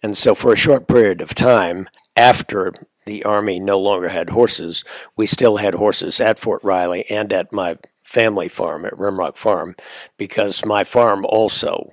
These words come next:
was a training ground for the riders in fifty-one, fifty-two,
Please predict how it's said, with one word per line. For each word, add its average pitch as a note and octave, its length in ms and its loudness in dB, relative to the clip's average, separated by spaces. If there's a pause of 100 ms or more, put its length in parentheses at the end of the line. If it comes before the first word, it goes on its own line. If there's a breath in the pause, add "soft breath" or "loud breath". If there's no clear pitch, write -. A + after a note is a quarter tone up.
(160)
was - 400 -2
a F#2 180 -4
training F#2+ 400 -2
ground E2 420 -8 (420 loud breath)
for G#2 340 0
the F#2 260 -6 (100)
riders F#2 680 -2
in F#2 100 -12
fifty-one, F#2 640 -6
fifty-two, - 760 -8